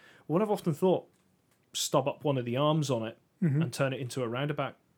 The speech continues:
Speaker 2: Yeah, yeah, that, that would be,
Speaker 1: You know,
Speaker 2: that
Speaker 1: God,
Speaker 2: would
Speaker 1: I
Speaker 2: be
Speaker 1: mean, I've
Speaker 2: doable.
Speaker 1: never traversed it as a pedestrian, but I think that the whole thing looks tremendously pedestrian and cycling un-, uh, unfriendly as well.
Speaker 2: Pedestrians now are catered for on the,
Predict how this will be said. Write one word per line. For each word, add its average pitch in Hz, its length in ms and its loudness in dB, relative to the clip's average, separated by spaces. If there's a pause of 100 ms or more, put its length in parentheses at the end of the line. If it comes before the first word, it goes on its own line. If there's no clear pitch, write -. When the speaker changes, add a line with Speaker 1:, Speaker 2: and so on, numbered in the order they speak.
(160)
Speaker 2:
Yeah, 294 120 4
yeah, 311 160 4 (140)
that, - 220 -8
that 302 180 -2
would 214 100 4
be, 151 180 6
Speaker 1:
You 131 120 -6
know, 123 120 -6
Speaker 2:
that - 360 -18
Speaker 1:
God, 240 180 0
Speaker 2:
would 180 100 4
Speaker 1:
I - 40 0
Speaker 2:
be 170 60 10
Speaker 1:
mean, 180 100 12
I've 175 140 12
Speaker 2:
doable. - 20 8
Speaker 1:
never 262 240 8
traversed 226 480 2
it 208 80 6
as 175 80 2
a 180 60 2
pedestrian, 147 720 0 (340)
but 147 120 0
I 165 80 6
think 202 240 -2
that 160 340 2
the 156 80 4
whole 214 160 4
thing 196 240 4
looks 160 180 2
tremendously 147 340 2
pedestrian 139 540 0
and 127 100 -2
cycling 139 440 2
un-, 127 180 -4
uh, 135 180 -4
unfriendly 135 560 0
as 113 140 -2
well. 135 360 4 (120)
Speaker 2:
Pedestrians 208 540 8
now 196 80 10
are 180 100 10
catered 185 340 2
for 175 160 4
on 160 120 6
the, 175 100 0